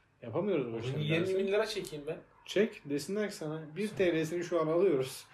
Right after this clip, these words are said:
Speaker 1: <laughs> On dokuz bin dokuz yüz doksan dokuz T L'sini sonra da desinler.
Speaker 2: Öyle bir şey
Speaker 1: Öyle bir
Speaker 2: yapmaz.
Speaker 1: şey var mı? Yok. Olmamalı da zaten yani.
Speaker 2: Beni niye umutlandırdınız kısa süreliğine?
Speaker 1: Belki vardır işte, bende olduysa belki bir ihtimal sende de olabilir yani.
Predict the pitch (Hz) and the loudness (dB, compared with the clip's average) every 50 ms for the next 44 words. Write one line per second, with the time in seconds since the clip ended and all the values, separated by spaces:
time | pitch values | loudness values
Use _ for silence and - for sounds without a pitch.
0 | - - - - 117 - - 160 175 170 165 151 139 143 139 143 147 147 143 151 | -20 -18 -14 -14 -12 -10 -2 0 0 2 2 0 -2 -4 -6 -4 -4 -4 -2 -4
1 | 147 135 147 143 135 143 143 143 156 151 - 135 120 113 113 - 185 180 - 180 | -4 -2 -2 -2 -2 -2 -6 -6 -8 -8 -4 -4 -4 -4 -4 -8 -10 -4 -4 -2
2 | 160 135 120 113 107 107 104 104 104 104 107 - - 110 - - 113 117 123 120 | -2 -2 -4 -6 -6 -8 -8 -10 -12 -16 -18 -18 -20 -20 -14 -10 -6 -6 -6 -6
3 | - - 143 139 113 - 139 139 143 165 190 185 185 185 226 269 262 220 180 160 | -6 -6 -4 -4 -4 2 2 2 6 6 6 8 8 6 6 6 6 8 10 10
4 | 131 104 - - - - - _ _ _ _ _ _ - - 123 147 175 196 185 | 10 8 4 -6 -12 -16 -18 _ _ _ _ _ _ -8 -2 4 8 8 8 8
5 | 165 139 123 123 117 113 113 117 113 110 110 107 104 - 110 107 107 107 120 127 | 8 6 4 2 0 0 -2 -4 -4 -4 -6 -8 -8 -10 -12 -12 -8 -6 -6 -6
6 | 135 143 151 180 180 165 147 143 143 135 131 127 123 120 120 123 120 - - - | -4 -2 -2 -2 -2 -4 -6 -4 -4 -4 -4 -4 -6 -8 -10 -12 -14 -16 -16 -12
7 | - 123 117 - - 113 117 117 110 110 120 135 - - _ _ - 135 113 143 | -12 -12 -12 -12 -14 -14 -14 -14 -14 -14 -16 -16 -16 -18 _ _ -14 0 2 6
8 | 160 190 190 185 185 170 170 180 185 175 165 160 147 147 143 - - 131 123 127 | 6 6 6 4 2 4 6 6 6 4 4 0 0 -2 -2 -2 -2 -2 0 0
9 | 131 143 147 147 143 143 147 214 208 180 156 131 139 143 143 139 143 135 110 101 | -2 -2 -2 0 0 0 -2 -4 -4 -4 -4 -4 -4 -6 -6 -6 -10 -12 -12 -14
10 | 123 127 139 139 143 - _ _ _ _ 135 120 117 - 127 135 147 151 151 - | -16 -16 -16 -16 -16 -18 _ _ _ _ -18 -16 -14 -14 -14 -12 -12 -14 -12 -12
11 | 120 107 110 127 127 131 127 123 120 120 120 123 123 120 117 117 - | -12 -12 -10 -10 -10 -10 -12 -12 -14 -16 -18 -18 -20 -20 -20 -20 -20